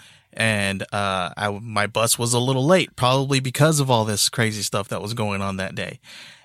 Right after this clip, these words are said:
And I come into classroom, and everybody was just glued to the T Vs, and I had no idea what was going on.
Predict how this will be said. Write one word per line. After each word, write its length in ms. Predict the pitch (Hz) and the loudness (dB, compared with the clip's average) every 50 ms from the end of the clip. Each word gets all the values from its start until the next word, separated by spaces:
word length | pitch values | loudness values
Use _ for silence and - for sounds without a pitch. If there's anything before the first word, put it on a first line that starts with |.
| _ _ - | _ _ 0
And 440 | 123 117 110 107 101 101 98 95 98 | 2 2 2 2 0 -2 -2 -2 -2
I 100 | 92 95 | -4 -4
come 220 | - - 113 110 | -2 -2 -2 -2
into 160 | 110 104 101 98 | -2 -4 -4 -6
classroom, 580 | - - 135 131 123 117 - 127 113 107 101 | -4 0 2 2 2 2 0 0 -2 -2 -2
and 160 | 98 95 98 | -2 -4 -2
everybody 340 | 107 113 120 117 117 110 110 | -2 0 0 0 0 0 -2
was 140 | 107 107 104 | -2 -2 -2
just 220 | 101 110 101 - | -2 -2 -2 -4
glued 240 | - - 107 107 104 | -4 -6 -8 -6 -6
to 100 | - - | -6 -6
the 100 | 107 101 | -6 -8
T 220 | - - 139 117 113 | -8 -6 -6 -6 -4
Vs, 320 | 117 127 131 127 120 123 | -4 -2 -2 -2 -2 -2
and 120 | - 90 101 | -4 -4 -4
I 80 | 101 | -4
had 160 | 104 110 107 104 | -2 -2 -4 -4
no 180 | 107 110 113 | -2 -2 -2
idea 240 | 113 107 107 110 107 | -2 -4 -4 -4 -6
what 80 | 104 98 | -6 -6
was 140 | 101 101 | -8 -8
going 260 | 117 - 104 104 104 113 | -6 -4 -4 -2 0 2
on. 320 | 127 131 127 123 117 117 | 2 2 2 0 0 -2